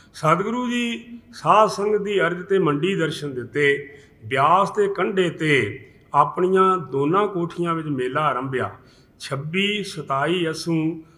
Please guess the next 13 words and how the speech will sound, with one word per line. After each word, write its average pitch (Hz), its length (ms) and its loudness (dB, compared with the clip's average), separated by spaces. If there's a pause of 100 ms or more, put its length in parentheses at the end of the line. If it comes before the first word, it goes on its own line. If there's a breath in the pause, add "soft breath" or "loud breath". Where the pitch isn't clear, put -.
(120)
ਸਕੇਤ 156 520 -2
ਦੀ 185 160 -6
ਵੀ 190 180 -2
ਸੰਗਤ 143 420 -4
ਆਈ। 113 340 -4 (420 soft breath)
ਰਾਜੇ 139 340 4
ਮੰਡੀ 196 380 0
ਦੇ 220 140 2
ਜੋਗਿੰਦਰਪਾਲ 175 840 0
ਦਾ 185 140 0
ਪ੍ਰੀਤੀ 165 420 -6
ਭੋਜਨ 135 360 -4
ਕੀਤਾ। 117 600 -2